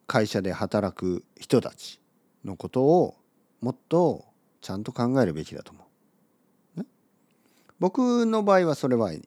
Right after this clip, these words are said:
ないですよね。はい。僕は一人だから、えー、僕の下で働いてる人はいない。今はね。でも、もしいたら、その人のことをちゃんと考えるべきだ。ね。お客さんのこと、そして従業員のこと。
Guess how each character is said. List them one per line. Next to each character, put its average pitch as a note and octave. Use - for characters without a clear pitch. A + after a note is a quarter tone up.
な G2+
い -
で -
す -
よ C#3+
ね。 F3
は E2+
い。 -
僕 A2
は A2+
一 F#2+
人 D#2+
だ -
か -
ら、 E2+
え C#2
ー、 -
僕 G2
の F#2
下 -
で A2+
働 D#2+
い D#2
て -
る D2
人 -
は -
い D#2+
な F#2
い。 -
今 F2+
は G2
ね。 D3
で C#3+
も、 B2+
も A#3
し -
い G3
た C3
ら、 G#2+
そ -
の G#2
人 F2
の D2+
こ -
と F3+
を C3
ち -
ゃ D#3+
ん -
と D#3+
考 -
え A2
る A2
べ -
き -
だ。 -
ね。 D3+
お A2
客 G#2+
さ G2+
ん F#2
の -
こ -
と、 A2+
そ -
し -
て C#3+
従 A#2
業 A2
員 D#2
の C#2+
こ -
と。 -